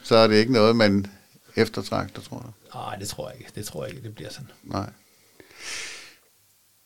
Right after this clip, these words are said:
Speaker 1: Din kone er jo også med. Altså, hele familien er jo med, altså nede i, i stalden. Alle har deres opgaver. I øjeblikket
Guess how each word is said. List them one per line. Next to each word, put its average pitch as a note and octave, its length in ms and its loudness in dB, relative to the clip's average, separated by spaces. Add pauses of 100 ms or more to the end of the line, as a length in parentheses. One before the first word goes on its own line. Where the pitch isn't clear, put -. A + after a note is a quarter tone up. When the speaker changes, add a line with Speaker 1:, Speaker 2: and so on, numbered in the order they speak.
(1300)
Speaker 1:
Din C3+ 120 4
kone D3 380 2
er F3+ 40 0
jo C3 120 -2
også B2 380 2
med. E2+ 300 -4 (1400)
Altså, G2 200 -2
hele C3 340 2
familien B2+ 580 -2
er G2 100 -4
jo F#2+ 60 -2
med, G#2 360 -2
altså - 280 -8
nede A#2+ 280 -2
i, G2+ 440 -4
i - 60 -8
stalden. A2+ 440 0
Alle C3+ 220 4
har B2+ 200 -4
deres G2+ 300 -4
opgaver. G2 640 -2
I G#2+ 100 2
øjeblikket A2 560 4